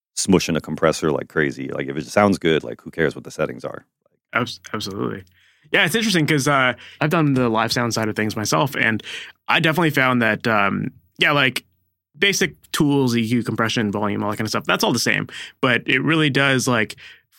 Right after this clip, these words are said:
Speaker 2: it's more about a work, it's a workflow adjustment more than anything. I think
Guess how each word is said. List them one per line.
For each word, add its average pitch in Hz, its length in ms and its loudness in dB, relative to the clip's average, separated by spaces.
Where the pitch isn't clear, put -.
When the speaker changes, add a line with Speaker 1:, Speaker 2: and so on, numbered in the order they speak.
Speaker 2:
it's 160 320 0
more 170 140 2
about 214 200 2
a 139 40 2
work, 120 460 0
it's - 120 -2
a 139 40 2
workflow 131 420 0
adjustment 101 460 -4
more 110 120 -4
than 104 140 -6
anything. 101 420 -4
I 110 120 -6
think 107 320 -6